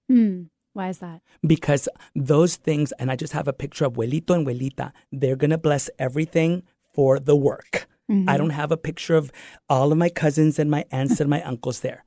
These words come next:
Speaker 2: No, no,
Speaker 1: Right.
Speaker 2: no.
Speaker 1: It's more
Speaker 2: Okay.
Speaker 1: personal at home.
Speaker 2: Right. It's more, more personal. And so this way, uh, everything that is, that I need is at arm's length.
Speaker 1: Mm. And then
Speaker 2: Ye-
Speaker 1: tell us about the, so you, you had mentioned earlier the iron skillet. What do you
Speaker 2: Uy,
Speaker 1: use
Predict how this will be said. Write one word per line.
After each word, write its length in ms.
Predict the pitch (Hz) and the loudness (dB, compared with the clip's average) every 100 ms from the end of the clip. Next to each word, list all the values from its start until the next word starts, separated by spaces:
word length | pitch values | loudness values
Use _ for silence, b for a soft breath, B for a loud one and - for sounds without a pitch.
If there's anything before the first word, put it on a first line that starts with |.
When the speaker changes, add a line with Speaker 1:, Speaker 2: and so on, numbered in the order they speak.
| _ | _
Speaker 2:
No, 240 | 135 131 123 | 0 0 2
no, 40 | |
Speaker 1:
Right. 80 | 127 | -2
Speaker 2:
no. 180 | 120 117 _ _ _ _ 196 | -6 -12 _ _ _ _ -8
Speaker 1:
It's 120 | - | -2
more 80 | 208 | -2
Speaker 2:
Okay. 80 | |
Speaker 1:
personal 460 | 208 208 170 165 156 | -2 -4 -4 -6 -6
at 120 | 156 | -8
home. 240 | 156 160 - _ - 143 | -12 -14 -18 _ -18 -14
Speaker 2:
Right. 280 | 127 113 _ 139 | -14 -16 _ -16
It's 200 | - 135 | -8 -6
more, 200 | 117 113 | -6 -8
more 120 | 113 | -14
personal. 520 | - 120 - 120 104 B B B | -16 -18 -20 -20 -20 B B B
And 160 | 143 | -2
so 140 | - 123 | -2 -4
this 380 | 123 185 - 143 | 2 2 2 -2
way, 260 | 117 117 B B B B B - | -4 -6 B B B B B -18
uh, 60 | - | -2
everything 380 | 165 190 190 180 | 0 2 0 0
that 100 | 147 | 0
is, 200 | 135 - - _ _ _ _ _ _ | -2 -8 -14 _ _ _ _ _ _
that 160 | 143 127 | -4 -2
I 100 | 131 | 0
need 420 | 131 139 170 202 _ _ - | 0 0 -2 -8 _ _ -10
is 140 | 131 | -6
at 100 | 127 - | -6 -6
arm's 340 | 127 127 - | -10 -8 -10
length. 400 | - - _ _ _ 208 | -16 -18 _ _ _ 0
Speaker 1:
Mm. 300 | 190 175 - _ _ _ - | 0 -2 -10 _ _ _ 0
And 80 | 240 | 2
then 100 | 247 | 4
Speaker 2:
Ye- 80 | - | 0
Speaker 1:
tell 280 | - 294 | -4 -6
us 100 | 403 | -4
about 200 | 285 285 | -2 -2
the, 260 | 233 196 226 - | -2 -4 -4 -12
so 140 | - | -8
you, 220 | 226 226 - | -6 -6 -10
you 100 | 226 | -8
had 100 | 269 | -4
mentioned 320 | 262 240 - - | -2 -2 -4 -8
earlier 380 | 180 185 180 | -6 -4 -4
the 120 | 170 175 | -6 -8
iron 380 | 175 180 196 180 | -6 -6 -4 -6
skillet. 640 | - - 156 165 147 _ _ _ _ b _ | -10 -16 -16 -14 -14 _ _ _ _ b _
What 480 | 208 403 587 605 605 | 4 4 4 6 10
do 40 | |
you 60 | 494 | 10
Speaker 2:
Uy, 120 | 208 170 | 10 4
Speaker 1:
use 120 | 214 | -2